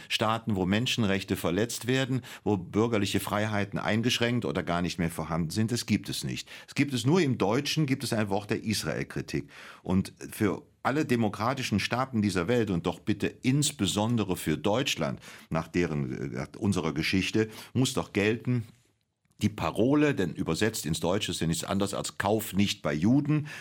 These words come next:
boykottiert deren Geschäfte, äh, ladet sie aus oder beziehungsweise gar nicht erst ein, wenn sie aus Israel kommen. Das ist doch ein, äh, sofortiger, äh, Verbindung zu den Nazi-Parolen, die an den Geschäften der jüdischen Menschen in den dreißiger Jahren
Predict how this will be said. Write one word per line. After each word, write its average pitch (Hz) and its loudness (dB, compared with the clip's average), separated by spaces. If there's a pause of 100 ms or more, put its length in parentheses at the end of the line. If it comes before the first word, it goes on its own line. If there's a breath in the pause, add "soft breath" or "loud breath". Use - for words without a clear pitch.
(100)
boykottiert 101 2
deren 98 2
Geschäfte, 135 0 (440 loud breath)
äh, 92 2
ladet 98 0
sie - 0
aus 147 2
oder 85 -2
beziehungsweise 85 0
gar 73 -2
nicht 82 -2
erst - -4
ein, 139 0
wenn 120 2
sie 113 0
aus 98 0
Israel 104 0
kommen. 104 0 (320 loud breath)
Das 110 -2
ist 104 -4
doch 90 -4
ein, 90 -2
äh, 55 -12 (320)
sofortiger, 107 0 (300 loud breath)
äh, 87 2
Verbindung 131 2
zu 120 0
den 110 2
Nazi-Parolen, 123 0
die 123 4
an 113 0
den 117 2
Geschäften 123 0 (180 loud breath)
der 117 4
jüdischen 123 2
Menschen 123 2
in 107 2
den 110 2
dreißiger 110 0
Jahren 107 0